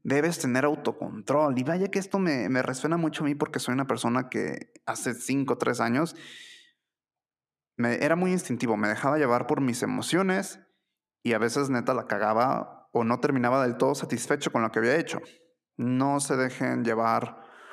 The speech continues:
por su lado instintivo, por su lado animal. Han pasado, ¿no?, un chingo de años que hemos evolucionado, hemos,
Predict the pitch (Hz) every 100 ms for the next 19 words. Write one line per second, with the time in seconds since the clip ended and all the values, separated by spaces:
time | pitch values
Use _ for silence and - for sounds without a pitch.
0 | - - 131 117 117 113 117 120 117 107
1 | 101 123 117 113 110 104 113 113 113 117
2 | 110 107 107 107 101 - _ _ _ _
3 | _ _ _ _ - 135 127 135 120 127
4 | 120 120 120 113 - - - - _ _
5 | 120 123 104 147 135 123 117 113 113 113
6 | 113 113 117 117 113 113 - 107 110 113
7 | 117 117 117